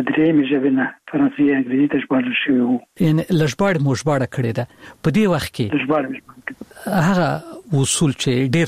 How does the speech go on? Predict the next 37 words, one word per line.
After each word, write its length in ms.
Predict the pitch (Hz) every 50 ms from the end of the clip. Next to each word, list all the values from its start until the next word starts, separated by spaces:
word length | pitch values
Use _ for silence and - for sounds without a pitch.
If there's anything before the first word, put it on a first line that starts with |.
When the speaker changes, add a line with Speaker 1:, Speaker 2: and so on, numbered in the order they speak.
| - -
Speaker 2:
کله، 200 | - 139 123 113
اه، 920 | 123 - _ _ _ _ _ _ _ - 135 123 120 117 117 123 135 147 143
ژباړونکي 540 | 117 120 117 131 131 135 143 143 131 - -
په 60 | - 135
دې 80 | 135 143 123 -
ټینګار 300 | 139 123 117 151 143 127 - -
کوي 160 | 131 113 107
چې 100 | - - 117
له 140 | 120 156
اصلي 240 | 156 - - - 135
ژبې 260 | 107 - 135 117 120 101 123
باید 120 | 117 110 - -
ترجمه 320 | 131 95 - - 117 127 123
کړي، 180 | - - 139 - - - - - - - -
هغه 180 | 190 160 175
مو 140 | 175 170 165
څرنګه 340 | - - 202 175 151 123 120
تر 140 | - - 120
پښو 220 | - - - 147 120 120
لاندې 180 | 120 113 117 -
کړی 140 | - 143 127
ده؟ 80 | 120 131
او 60 | 127
که 140 | - - 170
نه، 80 | 180
فکر 300 | 143 - - 175 - -
مو 80 | 160 151
کړی 240 | - - 180 175 160
ده 100 | 147 147
چې 100 | - - -
په 80 | 135 120 - - - - - - - - -
پښتو 280 | 139 123 - - 180 160 -
کې 100 | - 151 143 151 - - -
هسې 220 | 156 156 - - 151
هم، 220 | 147 147 135 117
اه، 1400 | - - - - - - - - - - 135 120 117 123 127 131 139 139 143 - - 165 170 175 - 214 196 156
ژباړې 340 | 131 120 160 160 151 143